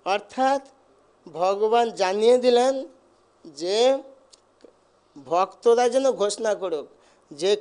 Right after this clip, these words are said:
কৃষ্ণের পাশে যে থাকবে, ভগবানের পাশে যে থাকবে, তার জয় হবে। সেই জন্য তিনি বন্দনা করতে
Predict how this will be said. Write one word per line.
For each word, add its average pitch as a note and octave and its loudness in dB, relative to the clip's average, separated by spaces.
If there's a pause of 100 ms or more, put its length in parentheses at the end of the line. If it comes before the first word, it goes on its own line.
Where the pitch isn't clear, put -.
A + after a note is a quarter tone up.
কৃষ্ণের G#3 -4
পাশে G3 -8
যে F3 -6
থাকবে, E3+ -6
ভগবানের F3 0
পাশে E3+ -10
যে D#3+ -8
থাকবে, F3+ -6 (300)
তার E3+ -4
জয় E3+ 4
হবে। B2 -2 (300)
সেই G#3 4
জন্য A#3+ 6
তিনি A#3+ 0
বন্দনা G3+ 0
করতে G3 -2